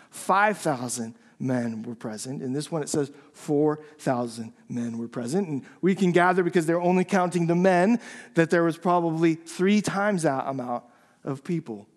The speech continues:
So it's like a small stadium, arena full of folks. So we've heard this before. What's,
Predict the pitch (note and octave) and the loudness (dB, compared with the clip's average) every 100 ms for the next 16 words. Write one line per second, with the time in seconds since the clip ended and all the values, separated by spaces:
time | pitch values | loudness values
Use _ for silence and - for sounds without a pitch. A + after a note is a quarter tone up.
0 | _ _ _ _ _ _ _ - - E3 | _ _ _ _ _ _ _ -14 -8 -6
1 | D#3 F3 E3+ D#3+ D3+ - _ - - F3+ | -4 -2 0 0 -4 -16 _ -6 0 2
2 | F3 D#3 C3 C3 C3 D#3+ E3 B2 - D3+ | 2 2 0 -2 0 2 2 0 -2 -2
3 | C3+ B2 B2+ - - A#2+ A2+ - - - | -2 -2 -6 -8 -8 -8 -8 -10 -10 -12
4 | _ _ _ _ - - - A3 A#3+ G3+ | _ _ _ _ -20 -8 0 4 4 0
5 | A#3 C4 C#4+ C#4 - A#3+ C4+ D4 G3 D#3 | 0 2 4 2 2 -4 0 2 2 2
6 | G#3+ - | 0 -4